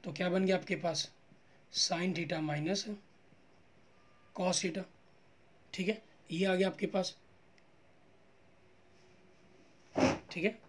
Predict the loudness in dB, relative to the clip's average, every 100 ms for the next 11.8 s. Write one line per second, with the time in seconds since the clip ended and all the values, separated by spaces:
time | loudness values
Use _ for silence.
0 | -8 -4 -2 0 0 2 2 4 2 4
1 | 4 6 8 6 6 4 4 2 2 0
2 | 0 0 -2 6 8 10 6 4 4 6
3 | 6 6 6 4 2 -2 -14 -16 -16 -2
4 | 6 8 8 6 6 6 6 6 6 6
5 | 6 6 2 0 4 6 6 4 4 2
6 | 2 4 2 0 -8 -20 -20 -6 0 6
7 | 8 10 10 8 6 8 8 8 8 8
8 | 8 2 2 4 4 6 2 0 -4 -8
9 | -12 -20 -20 -20 -20 -20 -6 -4 4 6
10 | 8 6 6 8 8 10 10 8 4 -12
11 | -20 -20 -2 4 4 4 0